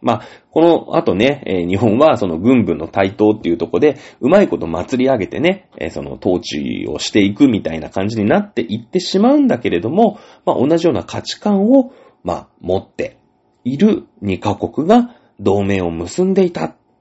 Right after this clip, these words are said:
いうのは、あ、非常にこう、世界的に見ても意義がある、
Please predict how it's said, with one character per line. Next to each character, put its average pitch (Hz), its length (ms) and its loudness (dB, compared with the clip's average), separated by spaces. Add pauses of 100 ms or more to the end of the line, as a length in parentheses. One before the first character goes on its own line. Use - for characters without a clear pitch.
(340)
い 160 120 0
う 185 100 6
の 185 140 4
は、 240 220 4 (280)
あ、 104 100 -6
非 98 100 -4
常 147 160 0
に 143 120 -2
こ 92 360 -2
う、 85 100 -6
世 90 140 -2
界 98 200 0
的 98 180 -6
に 95 80 -2
見 101 120 -2
て - 100 0
も 175 320 4
意 - 80 -6
義 127 200 2
が 120 260 -2
あ 214 60 6
る、 170 140 4